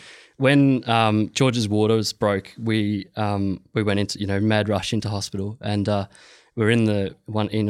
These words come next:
in one of the emergency rooms and there was a trainee, um, nurse doctor that was, um, doing his placement and he was a young, young, young kid, you know, probably eighteen, fresh out of, um, high school.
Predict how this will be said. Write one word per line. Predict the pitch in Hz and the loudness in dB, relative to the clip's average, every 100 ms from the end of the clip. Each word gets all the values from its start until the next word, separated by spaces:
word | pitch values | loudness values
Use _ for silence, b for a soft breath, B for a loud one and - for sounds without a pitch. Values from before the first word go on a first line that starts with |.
| 101 | -2
in | 113 107 | -2 -2
one | 98 | -2
of | 95 | -2
the | 95 | -4
emergency | 90 98 101 101 104 | -4 -4 -4 -4 -4
rooms | 101 98 101 - - | -4 -4 -6 -8 -6
and | 104 101 | -4 -2
there | 110 | -2
was | 104 | -2
a | 110 | -4
trainee, | - 117 131 120 113 110 110 - | -4 2 2 4 2 2 0 -4
um, | 110 101 98 95 85 | -4 -2 0 -2 -4
nurse | - 113 110 101 - - - | -2 0 2 0 -4 -8 -8
doctor | - 104 - 98 | -6 -4 -2 -2
that | 98 101 | -2 -2
was, | 98 - - - | -4 -4 -6 -6
um, | 104 98 95 - - | -4 -4 -6 -8 -4
doing | 113 104 | 0 0
his | 107 95 - | 0 -4 -6
placement | - 101 98 101 90 - b b b | -4 -4 -2 -6 -8 -12 b b b
and | 113 | 0
he | |
was | 117 120 | 2 2
a | |
young, | 135 131 123 135 | 2 2 0 0
young, | 131 123 113 110 - | 2 4 2 -2 -2
young | 127 110 | 0 0
kid, | 104 107 98 101 | 0 0 0 -2
you | |
know, | 98 98 | -2 -2
probably | - 110 98 98 | -2 -2 0 -2
eighteen, | - 101 98 101 | -2 -2 0 -2
fresh | - 107 - | -4 -6 -4
out | 101 | -4
of, | 98 - _ _ - | -6 -12 _ _ -10
um, | 101 98 | -8 -6
high | 92 107 | -4 -4
school. | 95 113 101 | -4 -4 -6